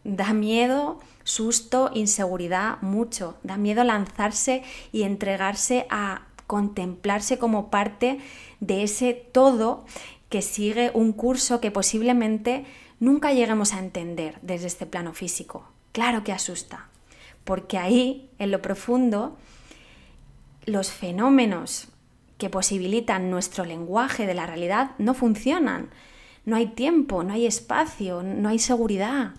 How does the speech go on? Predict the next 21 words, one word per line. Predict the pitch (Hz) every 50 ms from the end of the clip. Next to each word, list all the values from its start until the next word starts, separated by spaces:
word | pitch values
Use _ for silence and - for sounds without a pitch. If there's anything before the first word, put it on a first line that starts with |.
| - _ -
no | 208 208
hay | 208 220 226
ninguna | 240 233 226 214 262 302 311
estabilidad. | 262 - - - 196 190 196 185 180 175 170 156 - - - - _ _ _ - - _ _ _ - - _ _ _ - - - - _
Pero | - 196 196 202
es | 214 214 - 294
ahí | 269 254 254 262 285 262 247 277 - - - - - - - -
donde | - 185 220 208 208 208 202 208 185
se | - - 208 196
hallan | 190 190 208 208 233 240 247 240 226
los | 220 214 208
secretos | - - - 190 175 - - 208 233 - 185 269 - 214 208 214 233 233 - - - _ _ - - _ - - _ _ _
que | - 208 196
hacen | 196 202 202 208 - 233 226 233 233 240 - - -
que | - 208
un | 220 220 220
día | 240 262 254
más | 247 220 196 202 233 262 - - - _ - _ _ _ -
puedas | - 220 220 226 240 240 -
ser | - 240 220 220 -
consciente | - 240 233 220 214 220 - 220 214 220 226 233 226 - 175 185 220 -